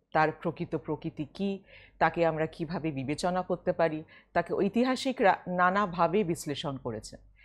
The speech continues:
কিন্তু আজকের এই আলোচনায় আমরা সেই বিশ্লেষণের ভেতরে না গিয়ে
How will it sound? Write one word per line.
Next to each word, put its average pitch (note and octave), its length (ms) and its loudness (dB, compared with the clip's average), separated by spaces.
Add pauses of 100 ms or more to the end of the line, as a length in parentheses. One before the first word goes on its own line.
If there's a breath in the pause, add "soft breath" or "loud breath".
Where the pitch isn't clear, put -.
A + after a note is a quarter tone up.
(280 loud breath)
কিন্তু A3 220 2 (220)
আজকের G3 600 6
এই - 360 0
আলোচনায় D#3 680 -2 (100)
আমরা F3 300 4
সেই G3 240 2
বিশ্লেষণের G3+ 640 0
ভেতরে F3+ 380 0
না D3 260 0
গিয়ে F3 320 -4